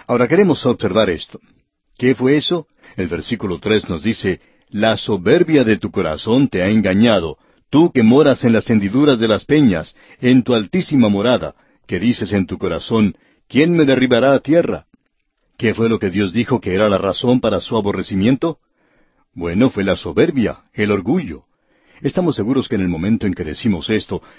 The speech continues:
muchos de nuestros oyentes quizá hayan quedado un poco desanimados, y quizá digan, "Bueno, ¿y eso es todo? No lo comprendo. El orgullo no es algo tan malo, ¿verdad?"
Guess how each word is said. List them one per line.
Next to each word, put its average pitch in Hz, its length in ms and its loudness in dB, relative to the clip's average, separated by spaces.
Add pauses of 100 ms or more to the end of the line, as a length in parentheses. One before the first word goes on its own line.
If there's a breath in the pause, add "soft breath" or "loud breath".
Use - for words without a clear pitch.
(120)
muchos 143 400 0
de 101 80 2
nuestros 104 400 0
oyentes 135 520 0
quizá 95 340 -6
hayan 92 260 -2
quedado 104 340 0
un 92 100 -2
poco 131 600 -2
desanimados, 151 960 -2 (260 soft breath)
y 123 120 -4
quizá 139 220 -2
digan, 123 360 2 (600)
"Bueno, 143 360 4
¿y 95 100 2
eso 95 200 -2
es - 100 -6
todo? 156 360 2 (360)
No 127 120 2
lo 156 120 0
comprendo. 175 560 0 (480)
El 131 180 4
orgullo 160 400 2
no 131 100 6
es 123 140 2
algo 117 260 0
tan 87 240 -2
malo, 120 320 0
¿verdad?" 95 380 -2